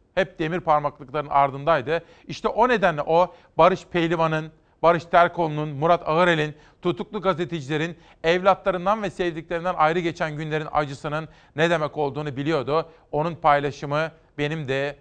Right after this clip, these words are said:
yüreğimi acıttı efendim. Tabii bütün sivil toplumdan, eğitim kurumlarından bu ve benzeri paylaşımları görmek istiyoruz. Türk Eğitim Derneği Başkanı Selçuk Pehlivanoğlu yolladı bana.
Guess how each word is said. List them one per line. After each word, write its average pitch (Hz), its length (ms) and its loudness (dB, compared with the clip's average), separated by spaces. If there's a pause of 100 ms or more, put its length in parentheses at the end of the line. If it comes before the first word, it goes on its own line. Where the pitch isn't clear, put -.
(120)
yüreğimi 139 680 -4 (100)
acıttı 127 400 -4
efendim. 104 340 -8 (3000)
Tabii 190 340 4 (720)
bütün 214 220 -4
sivil 214 320 -4
toplumdan, 190 560 2
eğitim 175 360 -2
kurumlarından 180 680 0
bu 208 260 -4 (140)
ve 175 180 -2
benzeri 175 320 0
paylaşımları 175 580 2
görmek 165 360 -2
istiyoruz. 165 420 -2 (360)
Türk 208 200 -6
Eğitim 175 340 -2
Derneği 180 260 4
Başkanı 170 300 -2
Selçuk 170 340 0
Pehlivanoğlu 170 480 2
yolladı 135 320 -2
bana. 151 300 0